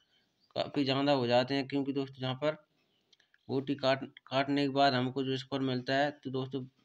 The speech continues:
वो स्कोर बढ़ जाते हैं। तो दोस्तों, यहाँ पर हमारा डबल फ़ाइव आ गया। तो दोस्तों, हम यहाँ पर इस गोटी को चलेंगे और दोस्तों, आपको गेम को लिख कर खेलना है। जैसे कि जहाँ पर हम गेम को लिख कर खेल रहे हैं, तो दोस्तों, हमारा सिक्स आ गया,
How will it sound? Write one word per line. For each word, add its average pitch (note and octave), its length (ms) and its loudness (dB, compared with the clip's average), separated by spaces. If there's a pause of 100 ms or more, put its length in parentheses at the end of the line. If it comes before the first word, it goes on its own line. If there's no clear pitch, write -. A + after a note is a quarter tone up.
(1300)
वो C3+ 220 2
स्कोर C3+ 260 -2
बढ़ A2+ 220 0
जाते B2 360 2
हैं। D3 160 0 (240)
तो B2+ 80 -12
दोस्तों, C3+ 260 -4
यहाँ C3 120 -2
पर C3+ 140 -2
हमारा C3+ 300 2
डबल C3 300 0
फ़ाइव B2 340 0
आ C3 180 4
गया। C#3+ 260 2 (200)
तो C3 80 -6
दोस्तों, C3 340 -4
हम C3 100 0
यहाँ A#2+ 140 0
पर D#3 260 0 (400)
इस B2+ 100 -4
गोटी C3+ 320 0
को C3 120 -2
चलेंगे C3 500 0 (360)
और B2+ 120 -2
दोस्तों, C3+ 320 0
आपको C#3+ 220 0
गेम C3 260 0
को C3+ 120 -2
लिख A#2+ 220 -2
कर C#3 140 2
खेलना B2+ 300 -2
है। C3+ 80 0
जैसे C3+ 240 -2
कि C3+ 200 -4
जहाँ A#2+ 200 -2
पर B2+ 160 -4
हम C3 160 -2 (300)
गेम B2+ 220 -2
को B2+ 120 -2
लिख B2 200 -2
कर C3 140 0
खेल B2 180 -4
रहे B2 100 2
हैं, C3+ 100 0
तो C3+ 100 -12
दोस्तों, B2+ 300 -2
हमारा B2 240 0
सिक्स B2+ 300 -6
आ A#2+ 140 2
गया, C3 200 0